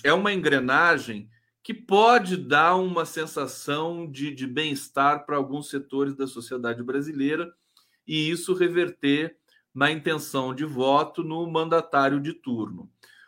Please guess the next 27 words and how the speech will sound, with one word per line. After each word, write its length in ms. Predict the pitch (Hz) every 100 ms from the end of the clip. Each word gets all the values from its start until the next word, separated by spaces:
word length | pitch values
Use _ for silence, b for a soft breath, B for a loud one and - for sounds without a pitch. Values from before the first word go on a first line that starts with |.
| b _
Ocorre 680 | 220 - 208 233 247 202 156
que, 560 | - 170 170 127 - - _ _ _ _ _ _ _ _
agora 640 | 151 139 135 170 170 131
que 240 | 123 143
as 160 | 139 131
elites 540 | 147 123 160 170 - 120
já 200 | 113 139
se, 280 | 139 117 117 - -
se 240 | - -
desprenderam 1000 | 117 - - 160 151 120 131 151 131 113
de 100 | 110
Bolsonaro 800 | 110 110 - 113 123 127 110 b b b _
em 140 | 147 170
definitivo, 840 | 143 131 120 110 107 - 156 117
e 80 | 120
a 80 | 120
carta 480 | 120 143 147 143 123
é 60 |
um 140 | 120 120
de-, 140 | 113
é 80 | 117
um 300 | 117 113 117
desses 340 | 123 120 -
sinais 360 | - 113 113 107
muito, 320 | 117 120 -
muito 200 | 120 127 113
eloquentes, 640 | 107 - 147 139 123